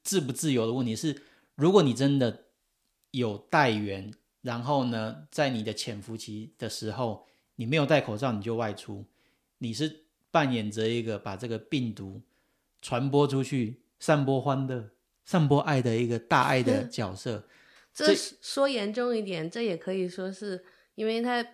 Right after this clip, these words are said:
Speaker 2: virus 本身也相当于是个生物武器嘛，对吧？如果你不注意的话，相当于你其实是在威胁别人的生命健康，这其实是很严重的，跟你拿枪，呃，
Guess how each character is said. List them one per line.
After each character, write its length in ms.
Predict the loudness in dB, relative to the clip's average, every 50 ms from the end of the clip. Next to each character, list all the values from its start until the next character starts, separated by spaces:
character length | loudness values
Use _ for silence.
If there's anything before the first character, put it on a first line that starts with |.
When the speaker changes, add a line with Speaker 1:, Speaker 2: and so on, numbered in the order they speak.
| _ _ _ _ -4
Speaker 2:
virus 380 | -2 0 2 2 0 -2 -4 -4
本 160 | -4 -6 -4
身 160 | -4 -4 -4
也 160 | -4 -4 -4
相 160 | -4 -6 -6 -4
当 220 | -4 -2 -2 -2
于 80 | -2 -4
是 160 | -4 -4 -6
个 80 | -6 -6
生 320 | -6 -4 -4 -4 -2 -2
物 220 | -2 -2 -2 -4
武 60 | -6 -10
器 280 | -14 -18 -16 -12 -12 -12
嘛， 100 | -12 -12 -12 -12
对 80 | -12
吧？ 120 | -10 -8 -6
如 100 | -4 -4
果 140 | -2 0 0
你 260 | 2 0 0 -2 -4 _ _ _ _ _ _ _ _ _ _ _ _ _ _ _ _ _ _ -4
不 120 | -4 -4
注 220 | -2 0 0 0 2
意 140 | 0 0
的 120 | 0 0 0
话， 120 | 0 0
相 160 | -2 -2 0
当 200 | 0 0 0 0
于 120 | 0 0 0
你 160 | -2 -4 -6
其 240 | -6 -6 -4 -4 -2
实 120 | -2 -4
是 160 | -4 -4 -4
在 180 | -2 -2 -2 0
威 200 | 0 0 0 0
胁 260 | 0 -2 -4 -4 -4
别 220 | -4 -2 -4 -2 -2
人 220 | -2 -4 -4 -4
的 100 | -6 -6
生 220 | -4 -4 -4 -4
命 240 | -4 -4 -4 -6 -8
健 260 | -8 -8 -8 -8 -6
康， 260 | -6 -6 -6 -6 -8 -8
这 180 | -8 -8 -8 -8
其 180 | -6 -4 -2 -2
实 60 | -2
是 160 | -2 -2 -4
很 240 | -4 -2 -2 -2 -2
严 220 | -2 -2 -4 -4 -2
重 220 | -2 -2 -2 -2
的， 80 | -2 -2
跟 200 | 0 0 2 2
你 120 | 2 0
拿 200 | 0 0 -2 -4
枪， 420 | -4 -4 -2 -2 0 0 -2 -4 -8 _ _ _ _ _ _ _ _ _ _ _ _ _ _ _ _ _ _ _ _ _
呃， 360 | 2 4 4 4 4 2 -2